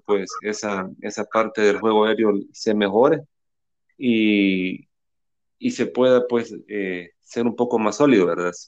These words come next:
Porque si vos ves las jugadas que tuvo Platense, fueron jugadas aéreas, fueron dos, tres cabezazos que Mario reacciona y, y, y, y son, pues, buenas tapadas que evitan el, el descuento del marcador.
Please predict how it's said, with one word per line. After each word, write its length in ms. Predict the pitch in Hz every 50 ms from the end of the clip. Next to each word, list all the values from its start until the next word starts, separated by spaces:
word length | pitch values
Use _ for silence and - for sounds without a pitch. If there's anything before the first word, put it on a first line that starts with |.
| -
Porque 240 | - 110 107 - 107
si 140 | 101 - 104
vos 160 | 107 110 104
ves 160 | 113 127 127
las 140 | 123 123 117
jugadas 340 | 107 107 107 110 117 120 -
que 100 | 123 113
tuvo 260 | - - 120 120 120
Platense, 560 | - 117 107 - 123 131 147 151 147 143 127
fueron 460 | - - 123 123 123 120 104 98 98 98 - -
jugadas 400 | - 107 107 113 120 123 120 117
aéreas, 540 | 113 127 143 151 160 151 143 147 - - -
fueron 280 | - 127 127 127 120 117
dos, 340 | 110 123 139 147 135 135 -
tres 160 | - 123 123
cabezazos 560 | - - 120 113 110 - - 135 131 - 120 - _
que 240 | - 98 90 85 - _ _ - - - - _ _ - - - - - - _ -
Mario 340 | - 107 110 117 127 123
reacciona 720 | 117 117 110 101 90 90 - - - 123 139 147 143 139 127
y, 60 | 113 107
y, 680 | 101 104 101 101 101 101 101 98 - 98 98 98 - _
y, 180 | 98 98 95 92
y 40 | -
son, 440 | - - 107 113 113 107 98 85 -
pues, 500 | - 95 92 90 85 82 - - - _ _ _ _ _ _ _ _ _ _ _ _ _ _ _ _ _ -
buenas 320 | 95 107 113 117 123 120 120
tapadas 460 | - 113 - - 120 139 156 147 147
que 80 | - 113
evitan 500 | 113 117 120 - 110 104 98 92 90 - -
el, 220 | 92 87 85 82 - _ - -
el 140 | 107 101 95
descuento 420 | 92 - - 120 117 107 107 104
del 120 | 95 92
marcador. 500 | 92 92 87 - 92 95 107 117 120 -